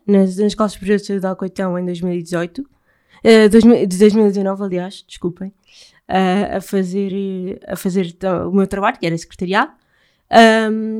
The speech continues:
tive com, também não posso deixar de falar desta pessoa que, ah, lá está, eu tenho pessoas incríveis na minha vida e esta não é exceção, que é, hum, não posso chamar doutora, que ela fica chateada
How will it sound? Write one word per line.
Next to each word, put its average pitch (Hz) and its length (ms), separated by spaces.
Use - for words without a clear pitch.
tive 202 180
com, 196 320
também 196 220
não 190 100
posso 190 200
deixar 185 260
de - 60
falar 180 280
desta 180 220
pessoa 175 340
que, 175 580
ah, 180 600
lá 196 100
está, 185 480
eu 190 100
tenho 208 220
pessoas 208 420
incríveis 196 460
na 190 100
minha 185 200
vida 180 400
e 190 160
esta 190 240
não 190 120
é 190 80
exceção, 190 520
que 196 180
é, 175 440
hum, 175 420
não 170 220
posso 170 300
chamar 170 240
doutora, 165 420
que 160 120
ela 156 160
fica 160 420
chateada 170 680